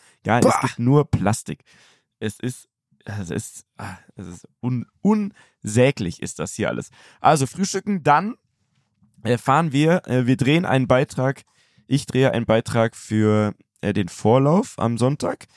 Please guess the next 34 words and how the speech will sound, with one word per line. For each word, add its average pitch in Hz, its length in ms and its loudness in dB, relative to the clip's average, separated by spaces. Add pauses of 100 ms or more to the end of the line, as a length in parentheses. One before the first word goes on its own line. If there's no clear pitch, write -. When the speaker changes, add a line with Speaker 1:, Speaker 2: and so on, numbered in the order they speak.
(500)
Speaker 1:
ähm, 120 360 -2
die 123 160 2
Woche 143 260 4
in 123 180 -2
Vegas, 113 380 -2
ne, 139 160 -4
wo 113 140 -2
wir 104 120 0
einfach 110 340 -2
jeden 107 300 -2
Tag, 110 480 2 (460)
äh, 110 180 -2
dann 113 180 2
auf 73 120 0
fünf 120 260 0
Minuten 117 280 0
zusammengeschnitten, 104 800 -4
ähm, 95 260 2
einfach - 260 2
erzählen, 98 340 0
was 95 140 0
hier 98 100 -2
die 92 120 2
Woche 90 200 2
so 90 140 2
geht. 127 260 4 (420)
Gestern 104 300 2
Opening 113 320 4
Night 101 240 2
und 95 180 -4
heute 107 240 2
gehe 104 180 2
ich - 280 -4
zum, 98 600 0